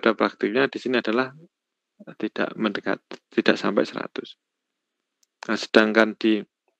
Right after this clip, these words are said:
outputnya yang positif ini melebihi. Nah, sebenarnya ini,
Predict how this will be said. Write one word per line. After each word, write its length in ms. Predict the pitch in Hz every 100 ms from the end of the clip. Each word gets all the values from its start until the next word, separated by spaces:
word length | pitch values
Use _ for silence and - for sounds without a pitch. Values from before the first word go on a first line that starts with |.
| _ _ _ -
outputnya 560 | 107 - 113 - 117
yang 160 | 110 107
positif 480 | 107 101 107 143 120
ini 240 | 131 139 -
melebihi. 560 | 113 110 - 104 95 - -
Nah, 60 | 101
sebenarnya 560 | - 120 117 113 147
ini, 240 | 120 127